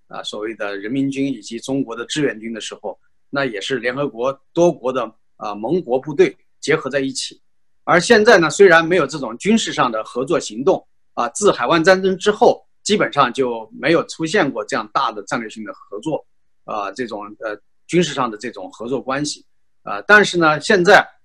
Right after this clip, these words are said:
又到了一个新的考验时期，就是说在战略上要进行重新的布局。所以我讲，呃，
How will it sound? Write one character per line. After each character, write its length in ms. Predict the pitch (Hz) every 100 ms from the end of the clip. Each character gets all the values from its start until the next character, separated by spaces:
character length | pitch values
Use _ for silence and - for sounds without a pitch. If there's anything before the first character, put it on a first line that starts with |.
| _
又 120 | 185
到 160 | 175 170
了 100 | 143
一 80 | 160
个 80 |
新 280 | 165 - 220
的 100 | 190
考 260 | 139 - 90
验 180 | 135 113
时 160 | -
期， 340 | 104 - 98 95
就 140 | -
是 160 | 127 123
说 320 | - 123 123
在 180 | 123 123 120
战 220 | 214 175
略 160 | 175 143
上 240 | 131 101 - _ _
要 180 | 143 120
进 200 | - 127
行 220 | 120 120
重 240 | - 123
新 220 | 151 156
的 80 | 151
布 260 | 113 143 117
局。 340 | - 92 107 - _ _ _
所 140 | - 180
以 60 |
我 240 | 175 151 196
讲， 340 | 160 131 135 139 -
呃， 260 | 139 127